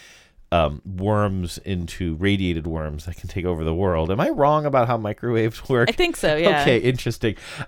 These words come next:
Speaker 1: Um, but a food processor back then was the most expensive thing on their list at a hundred and seventy dollars. And
Speaker 2: I think it was
Speaker 1: today
Speaker 2: a new technology.
Speaker 1: Yeah, a food processor, really?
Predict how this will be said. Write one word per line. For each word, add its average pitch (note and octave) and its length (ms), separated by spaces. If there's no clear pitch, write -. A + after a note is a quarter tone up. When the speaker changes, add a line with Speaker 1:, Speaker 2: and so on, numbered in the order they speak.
Speaker 1:
Um, C#3 360
but D#3 220
a D#3+ 40
food B3 240
processor C#3+ 600
back C3 240
then D#3 200
was D3 160
the C#3 80
most C#3+ 200
expensive D3 480
thing C#3+ 180
on C3+ 140
their B2+ 180
list C3+ 380
at G#2+ 80
a G2+ 60
hundred A#2+ 280
and A#2 80
seventy A#2 380
dollars. B2 500
And B2 120
Speaker 2:
I - 20
think - 160
it E3 80
was - 140
Speaker 1:
today G#3+ 60
Speaker 2:
a G3 40
new G3+ 200
technology. G3 720
Speaker 1:
Yeah, C3+ 260
a C3 80
food F#3+ 240
processor, F#2 580
really? D3 260